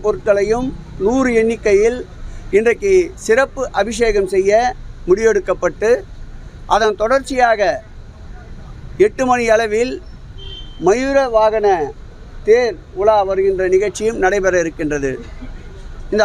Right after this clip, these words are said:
ஆட்சி ஏற்பட்டதிலிருந்து சித்தர்களுக்கு விழா எடுப்பது, கமலமுனி சித்தர், சுந்தரானந்தர் சித்தர்,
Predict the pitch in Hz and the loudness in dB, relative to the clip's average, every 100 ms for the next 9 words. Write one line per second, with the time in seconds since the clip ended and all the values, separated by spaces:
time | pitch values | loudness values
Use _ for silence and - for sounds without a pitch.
0 | 208 254 277 240 240 233 196 208 208 208 | 2 0 0 0 0 -4 -4 -2 0 2
1 | 214 208 160 131 - - - - - - | 2 2 0 -2 -10 -14 -14 -16 -16 -14
2 | - - - - - 233 294 277 262 226 | -14 -14 -16 -10 -8 0 2 2 0 0
3 | 226 214 185 202 240 233 196 196 185 208 | 0 0 2 2 4 2 -2 -4 -2 0
4 | 240 - - - - - - - - - | -2 -6 -16 -16 -18 -16 -16 -14 -16 -14
5 | - - 214 269 262 247 226 226 - 214 | -8 0 2 2 2 0 -4 -6 0 2
6 | 233 240 - - - - - - - - | 4 0 -12 -20 -18 -18 -18 -18 -16 -14
7 | - - - - 226 285 277 262 247 233 | -14 -14 -8 0 2 4 4 2 0 -2
8 | - 196 214 220 247 | -2 -2 4 4 4